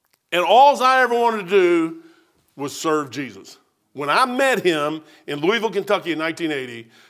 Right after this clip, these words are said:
from that day forward, I wanted to learn about him. Not about this, not about great preacher. I just wanted to learn about him. And what I've learned in thirty-four years is he says,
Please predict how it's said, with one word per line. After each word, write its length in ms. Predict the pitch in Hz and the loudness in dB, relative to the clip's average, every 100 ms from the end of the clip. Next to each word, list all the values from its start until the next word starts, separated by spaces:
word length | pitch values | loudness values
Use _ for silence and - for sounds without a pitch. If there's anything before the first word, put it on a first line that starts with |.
| _ | _
from 280 | - 139 120 | -8 -6 -2
that 260 | 160 214 | 0 2
day 200 | 202 214 | 4 4
forward, 640 | 202 202 185 156 143 139 135 | 4 2 2 2 0 -2 -2
I 140 | - 160 | 0 2
wanted 300 | 170 175 147 | 2 0 -2
to 100 | 143 | -4
learn 200 | 147 147 | -4 -4
about 480 | 127 123 113 - _ | -2 -2 -2 -6 _
him. 200 | - 107 - _ _ _ _ _ _ _ _ _ _ _ | -12 -12 -14 _ _ _ _ _ _ _ _ _ _ _
Not 240 | 147 165 | 0 2
about 340 | 208 240 240 180 | 6 4 4 2
this, 520 | 170 151 - - - _ _ _ _ _ _ - | 0 0 -6 -12 -18 _ _ _ _ _ _ -8
not 220 | 151 180 | 0 2
about 580 | 214 220 208 185 160 - | 4 4 2 0 -10 -6
great 300 | 139 196 220 | 0 0 0
preacher. 300 | 208 208 208 | -4 0 2
I 340 | 208 190 190 | 2 2 2
just 160 | 190 165 | 0 -2
wanted 160 | 170 156 | -2 0
to 60 | |
learn 100 | 160 | 0
about 280 | 156 156 165 - _ - | 0 -2 -2 -14 _ -6
him. 220 | 156 104 90 _ _ _ _ _ _ _ _ _ - | -6 -6 -12 _ _ _ _ _ _ _ _ _ -10
And 160 | 160 160 | -4 2
what 120 | 180 | 4
I've 200 | 202 175 | 4 4
learned 540 | 208 240 220 180 165 | 2 4 4 0 -2
in 320 | 165 175 156 | -4 -2 -4
thirty-four 560 | - 202 202 202 208 208 | 0 0 0 0 2 4
years 580 | 220 202 147 139 143 - _ _ _ _ _ _ _ | 2 0 0 -6 -12 -20 _ _ _ _ _ _ _
is 80 | 123 | -12
he 100 | 160 | -6
says, 480 | 175 160 139 - | -2 -2 -2 -10